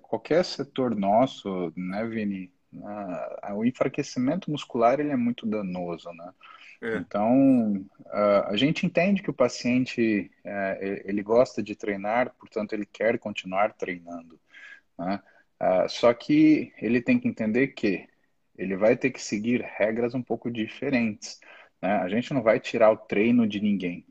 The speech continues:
Speaker 1: a gente só vai colocar ele um jeitinho que, primeiro, a pessoa não sinta dor e, segundo, ela aproveite pra se reorganizar. Agora, ela tem que entender também que isso é uma avaliação dinâmica. Então, muitas vezes esse tratamento, o acompanhamento nosso,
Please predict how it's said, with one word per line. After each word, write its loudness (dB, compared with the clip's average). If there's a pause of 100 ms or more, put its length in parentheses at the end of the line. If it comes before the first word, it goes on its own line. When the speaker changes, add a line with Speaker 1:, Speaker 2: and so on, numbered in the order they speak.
Speaker 1:
a -16
gente -12
só -4
vai -2
colocar 2
ele 4
um 4
jeitinho 0
que, -4
primeiro, 0
a 0
pessoa -2
não 0
sinta -4
dor 2
e, 0
segundo, 0
ela 4
aproveite 0 (460)
pra 4
se -6
reorganizar. 2 (420)
Agora, 6
ela 4
tem 0
que -4
entender 2
também 0
que -2
isso -8
é -2
uma 4
avaliação 0
dinâmica. 0
Então, -6
muitas -4
vezes -2
esse -12
tratamento, -4
o -8
acompanhamento -6
nosso, 0